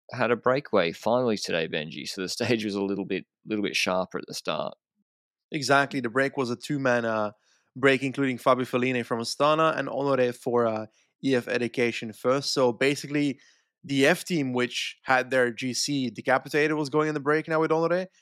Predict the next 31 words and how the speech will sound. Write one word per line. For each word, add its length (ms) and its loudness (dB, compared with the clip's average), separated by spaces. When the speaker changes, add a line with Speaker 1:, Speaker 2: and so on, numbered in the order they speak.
Speaker 2:
And 120 2
Astana, 520 4
who 200 0
is 200 0
celebrating 840 2
Moscon's 540 0
twenty-third 540 -2
position 460 -4
in 120 -8
G 180 -6
C 220 -4
on 260 -2
their 140 -4
social 360 -2
media, 360 2
is 140 0
also 420 4
in 120 -6
the 80 -2
breakaway. 520 -6
So 400 0
just 160 -6
two 120 -2
teams 320 -2
that 120 6
aren't 240 4
that 140 0
relevant 380 2
G 120 -4
C 260 -4
wise. 420 0